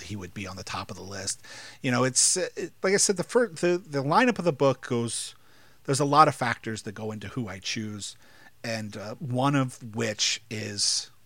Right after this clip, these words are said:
the way the interviews will play off each other and the diversity of each person. And, uh, so there, there's a lot of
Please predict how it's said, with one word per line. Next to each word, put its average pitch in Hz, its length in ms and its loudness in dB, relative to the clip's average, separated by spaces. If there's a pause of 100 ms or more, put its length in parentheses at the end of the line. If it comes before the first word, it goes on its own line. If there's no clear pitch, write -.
(160)
the 139 100 2
way 127 480 4
the 110 200 -8
interviews 107 520 -6
will 104 100 -12
play 110 220 -8
off 98 200 -8
each - 200 -10
other 87 380 -14
and 107 180 -8
the 98 140 -12
diversity 107 600 -6
of 90 100 -14
each - 320 -6 (460)
person. 110 480 -2 (400)
And, 110 360 -8
uh, 98 260 -8 (320)
so - 180 0
there, 214 260 4
there's 131 200 0
a 120 40 -4
lot 110 240 0
of - 140 -6